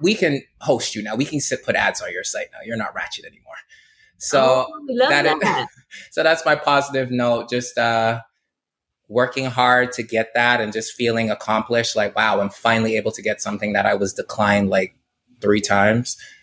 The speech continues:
Speaker 1: So, you know, that's, uh, that's my positive note.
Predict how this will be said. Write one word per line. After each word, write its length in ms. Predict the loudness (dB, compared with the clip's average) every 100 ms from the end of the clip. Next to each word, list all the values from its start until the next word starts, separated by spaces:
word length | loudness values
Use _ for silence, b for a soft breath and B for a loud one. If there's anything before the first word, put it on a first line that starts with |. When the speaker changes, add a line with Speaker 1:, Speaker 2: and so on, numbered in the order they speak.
| B
Speaker 1:
So, 540 | -8 0 2 4 2 -2 -6
you 140 | -8
know, 160 | -6 -10 -14 -16 _ _ _ _ _ _
that's, 280 | -12 -8 -4
uh, 240 | -2 -4 0
that's 200 | 0 2
my 100 | 2
positive 480 | 2 -2 -2 -6
note. 240 | -2 -4